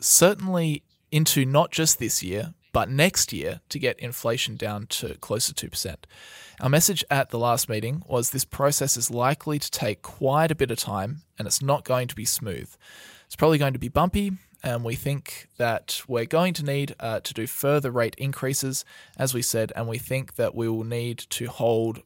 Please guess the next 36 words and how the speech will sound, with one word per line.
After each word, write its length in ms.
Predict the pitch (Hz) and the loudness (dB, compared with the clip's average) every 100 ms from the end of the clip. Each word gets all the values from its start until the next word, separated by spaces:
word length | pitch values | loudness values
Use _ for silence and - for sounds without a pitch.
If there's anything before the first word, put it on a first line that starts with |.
| - | -8
policy 480 | - 165 165 160 - | 0 2 2 0 -2
at 80 | 113 | -6
a 20 | |
restrictive 540 | 101 - 127 - - | -4 -4 -6 -8 -6
level 300 | 107 107 87 | -4 -4 -6
for 160 | - 117 | -6 -4
some 400 | - 104 101 - _ _ - | -4 -4 -8 -12 _ _ -8
period 360 | 98 95 80 | -6 -6 -8
of 100 | - | -14
time. 420 | - - - - - _ _ - - _ _ _ _ - | -14 -12 -12 -14 -20 _ _ -20 -20 _ _ _ _ -14
Yeah. 300 | - 52 - - _ _ - | -10 -8 -10 -16 _ _ -8
So, 420 | - 123 120 127 180 | -2 2 2 -2 -8
yeah, 220 | 247 220 - _ _ _ | -6 -6 -8 _ _ _
I 200 | 156 165 | -4 -2
mean, 200 | 190 208 | -2 -4
that's, 680 | 208 202 - - - - - - - - - | -4 -4 -2 -4 -4 -8 -10 -16 -20 -12 0
it's 200 | 165 180 | 2 4
a 80 | 160 | 4
story, 400 | - 160 151 147 | 6 6 6 6
it's 160 | - | 4
a 60 | 131 | 4
non-story, 680 | 127 127 123 - 120 117 | 4 6 6 6 6 6
because 320 | 113 117 - 123 | 2 -4 -6 -4
he's 120 | 117 | -4
basically 520 | 104 107 - - 101 | 0 0 0 -2 -2
saying 400 | - 110 107 107 | 0 -2 -2 -4
if 160 | 101 98 | -6 -6
inflation 480 | - 120 123 - 104 | -4 0 0 0 -4
is 140 | - | -2
high, 420 | 131 139 143 139 _ - _ - | 4 6 6 2 _ -20 _ -6
then 160 | 104 101 | -4 -2
we're 100 | 98 | -2
going 220 | 107 101 | -2 0
to 80 | 104 | 2
raise 260 | 107 - | 2 4
rates. 480 | 202 220 - - | 4 4 0 -2